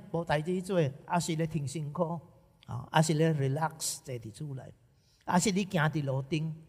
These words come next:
你倒咧，你起来，你拢着谈论。我要写伫你房厝的门框顶，城的门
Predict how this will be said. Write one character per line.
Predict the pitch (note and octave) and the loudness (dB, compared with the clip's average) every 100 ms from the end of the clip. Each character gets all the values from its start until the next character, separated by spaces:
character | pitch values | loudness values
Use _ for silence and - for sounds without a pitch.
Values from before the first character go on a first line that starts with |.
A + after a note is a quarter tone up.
| - _ | -20 _
你 | G3 | -2
倒 | G#3 A3+ G3+ G#3 | 4 6 8 6
咧， | F#3 | 4
你 | D#3 F3+ | 2 -2
起 | - G3 | -6 -4
来， | F3+ C#3+ - - - _ | -2 -2 -6 -20 -20 _
你 | - A#3+ A#3+ A3 | -2 0 2 6
拢 | E3 F3 G#3+ A3 G#3+ | 8 10 8 2 -4
着 | D#3+ C#3+ - - - - | 0 0 -2 -12 -20 -4
谈 | A#2 A2+ A2+ | -2 -2 -4
论。 | C3 G#2+ - _ _ _ _ _ _ | -4 -6 -10 _ _ _ _ _ _
我 | A#3+ | 6
要 | C4 | 8
写 | - A#3 | 8 10
伫 | A3+ G#3 F3 | 10 10 6
你 | A3+ A3+ F#3+ - - - _ - | 4 -4 -8 -16 -20 -20 _ -6
房 | D3 E3+ | -2 -2
厝 | E3 A3+ D#3+ | 0 0 0
的 | D#3 D3+ | 0 0
门 | D3 D3 | 2 0
框 | - F3+ D#3 D#3+ | 0 2 2 2
顶， | E3+ F3 E3 - - | 0 0 -6 -12 -16
城 | - - D#3 D3 D#3+ E3 - | -6 -2 0 0 0 -2 -4
的 | C3 | -2
门 | B2+ G#2 G2+ | -2 -2 -8